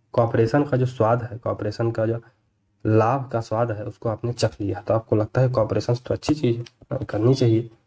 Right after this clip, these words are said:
तो आप अब अपने धीरे धीरे मतभेद को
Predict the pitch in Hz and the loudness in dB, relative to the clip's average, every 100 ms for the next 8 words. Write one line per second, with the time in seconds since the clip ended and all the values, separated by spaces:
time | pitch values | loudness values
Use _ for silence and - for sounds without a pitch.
0 | _ - 107 127 - - _ _ _ _ | _ -2 2 2 -2 -16 _ _ _ _
1 | 139 185 208 _ _ _ 120 131 120 117 | 0 0 -2 _ _ _ -2 4 6 6
2 | 117 113 110 104 110 120 - 175 | 6 4 2 0 -2 -4 -6 -8